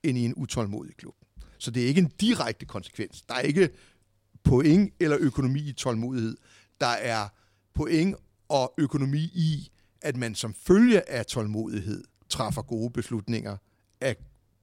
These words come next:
rå økonomisk eller spillemæssig, øh, karakter. Det er, det er meget vigtigt at huske på det, og det er begge elementer, der skal være på plads. Altså,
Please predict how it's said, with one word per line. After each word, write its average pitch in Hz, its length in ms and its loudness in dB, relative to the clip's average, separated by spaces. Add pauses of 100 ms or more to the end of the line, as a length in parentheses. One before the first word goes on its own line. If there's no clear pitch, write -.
(100)
rå 143 400 -2 (540)
økonomisk 131 580 -2
eller 117 140 -6
spillemæssig, 110 540 -6 (260)
øh, 107 280 -2
karakter. 98 380 -8 (480)
Det 135 120 0
er, - 40 -6
det - 160 0
er 143 40 4
meget 147 360 6
vigtigt 147 300 2
at 120 60 2
huske 135 220 -4
på 135 80 -6
det, 117 200 0 (440)
og 123 160 -2
det 131 60 4
er 127 40 4 (140)
begge 190 220 12
elementer, 123 360 0
der 104 100 -8
skal 107 200 -8
være 92 160 -6
på 104 140 -12
plads. - 440 -14 (160)
Altså, 95 260 -8